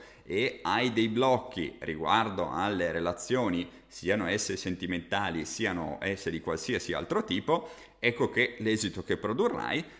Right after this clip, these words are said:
saranno delle relazioni disfunzionali che ti fanno soffrire, che non ti permettono di essere felice dal punto di vista delle relazioni.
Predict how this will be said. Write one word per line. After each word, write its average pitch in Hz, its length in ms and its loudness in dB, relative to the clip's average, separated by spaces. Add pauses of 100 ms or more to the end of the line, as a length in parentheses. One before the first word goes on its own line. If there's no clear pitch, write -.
saranno 135 600 -2
delle 92 280 2
relazioni 90 640 0
disfunzionali 107 920 0
che - 140 -8
ti - 100 -12
fanno 71 300 -6
soffrire, 135 880 -2
che 92 140 4
non 95 160 2
ti 120 120 2
permettono 113 840 -2
di 87 340 -2
essere 95 440 0
felice 107 500 -2
dal 98 180 0
punto 87 240 -4
di 95 100 -2
vista 82 360 -4
delle 67 280 -2
relazioni. 58 640 -6